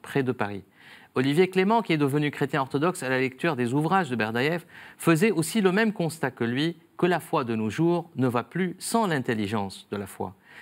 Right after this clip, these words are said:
C'est dans ce contexte que le père Philippe Dauté, prêtre orthodoxe qui est recteur de la paroisse Saint-Nectaire et Sainte-Foy, et qui dépend de la métropole orthodoxe romaine d'Europe occidentale,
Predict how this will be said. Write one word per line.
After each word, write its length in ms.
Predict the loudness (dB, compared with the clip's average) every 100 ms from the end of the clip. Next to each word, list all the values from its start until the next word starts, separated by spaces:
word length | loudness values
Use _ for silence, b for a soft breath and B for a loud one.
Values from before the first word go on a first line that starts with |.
| B
C'est 160 | -2
dans 140 | 2 2
ce 100 | 0
contexte 640 | 0 0 0 -2 -6 -2
que 240 | 0 0 0
le 120 | -2
père 240 | -2 -4
Philippe 240 | -4 -8 -2
Dauté, 420 | -2 2 0 0 B B
prêtre 240 | -4 -2 -2
orthodoxe 640 | -4 -2 0 0 -2 -4 -4 -4 -4
qui 140 | -2
est 40 |
recteur 480 | 0 0 0 0 2
de 80 | 2
la 120 | 0
paroisse 440 | 0 -2 0 -2 -2
Saint-Nectaire 600 | -2 -2 -2 0 0 -2
et 80 | -6
Sainte-Foy, 520 | -4 -4 -2 0 0 -2 B B
et 40 | -8
qui 120 | -2
dépend 300 | 0 2 2
de 60 |
la 120 | 2 0
métropole 400 | -2 -2 -2 -2
orthodoxe 500 | -2 0 0 -2 -4
romaine 480 | -2 0 0 -2 -4
d'Europe 340 | -2 -2 -4
occidentale, 640 | -6 -4 -2 0 0 0